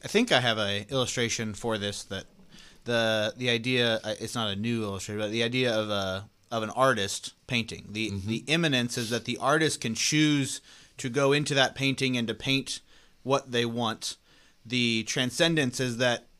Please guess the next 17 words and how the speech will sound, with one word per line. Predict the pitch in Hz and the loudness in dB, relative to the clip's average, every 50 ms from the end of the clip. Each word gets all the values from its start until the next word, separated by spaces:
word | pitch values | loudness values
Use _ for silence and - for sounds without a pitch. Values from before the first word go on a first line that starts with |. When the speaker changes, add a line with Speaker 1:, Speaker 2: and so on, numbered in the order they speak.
| _ _ - | _ _ -6
Speaker 1:
that | 120 117 127 139 139 - - - | 0 4 4 4 4 2 -2 -2
painting | - 175 180 170 - 151 131 123 | 2 2 2 4 4 2 2 4
doesn't | 113 151 147 131 139 | 4 4 4 2 0
become | 131 131 123 - 139 127 117 | -2 -2 -2 0 0 -2 0
human | - - 175 175 151 131 123 120 | 0 0 0 2 2 2 0 0
because | 123 123 - - 131 127 117 - - - | -2 -2 0 0 0 0 0 -2 -4 -4
a | - 120 | -4 -6
human | 117 - 147 143 135 131 120 117 | -4 -2 0 0 0 0 0 0
did | 113 151 160 147 | 2 2 2 2
something | - 135 113 107 110 110 | 0 -4 -4 -4 -4 -4
to | - - 113 104 | -4 -4 -2 -2
it. | 107 107 - - | -2 -4 -6 -4
They | 127 127 127 143 | 0 2 4 4
still | 139 139 - - 143 131 123 120 | 4 2 0 2 2 2 4 2
are | 120 123 120 | 2 2 0
above | - 120 120 113 139 151 160 135 | 0 -2 -2 2 2 2 4 2
it, | 131 127 - | 0 0 -2